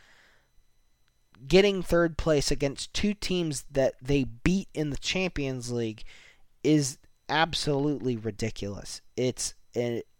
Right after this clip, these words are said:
honestly, the way that I said it in my video on TikTok, it's an insult to soccer. It's an insult to the sport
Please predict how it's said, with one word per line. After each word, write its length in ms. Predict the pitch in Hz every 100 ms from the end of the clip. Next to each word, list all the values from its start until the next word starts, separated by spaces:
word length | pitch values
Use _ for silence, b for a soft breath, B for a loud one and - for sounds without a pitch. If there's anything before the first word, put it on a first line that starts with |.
| - -
honestly, 560 | 127 180 185 - 156
the 140 | 143 139
way 160 | 139
that 180 | 143 147
I 80 | 135
said 260 | 135 143 127
it 120 | 123
in 160 | 120
my 160 | 120 113
video 500 | 120 131 120 113 110
on 180 | - 110
TikTok, 500 | - 147 - 110 - - B B B -
it's 180 | 131 -
an 140 | 143 -
insult 420 | - 165 - 135 -
to 100 | 113
soccer. 540 | - 117 110 85 - -
It's 160 | -
an 100 | 139
insult 420 | 139 156 - 135 -
to 100 | -
the 100 | -
sport 500 | - 127 120 73